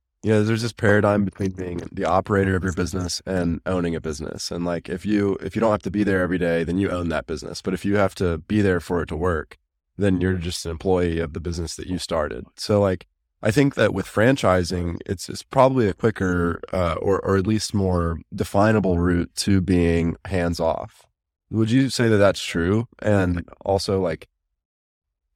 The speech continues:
I, I don't know, just elaborate on that, I guess.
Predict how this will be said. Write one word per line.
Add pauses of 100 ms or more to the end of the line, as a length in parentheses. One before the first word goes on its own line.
I,
I
don't
know,
just
elaborate
on
that,
I
guess.